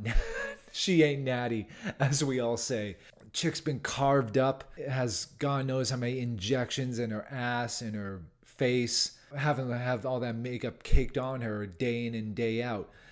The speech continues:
But you know what? She's not my inspiration, all right? I, I don't know, ladies, I don't know how you feel about her as your,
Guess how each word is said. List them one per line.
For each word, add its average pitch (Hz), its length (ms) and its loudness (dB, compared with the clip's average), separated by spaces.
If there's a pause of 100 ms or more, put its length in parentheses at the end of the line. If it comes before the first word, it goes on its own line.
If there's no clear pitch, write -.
(260)
But 131 80 -2
you 131 80 -2
know 139 160 0
what? 170 440 0
She's 156 320 0
not 147 200 0
my 135 140 -2
inspiration, 110 840 -2 (120)
all 107 80 -4
right? 135 280 0 (120)
I, 131 180 -6 (100)
I 127 100 -10
don't 131 100 -4
know, 127 100 -4
ladies, 135 580 6
I 135 100 2
don't 123 100 0
know 120 80 0
how 127 160 2
you 127 480 2 (300)
feel 131 500 4
about 123 340 0
her 127 300 2
as 120 280 0
your, 113 420 2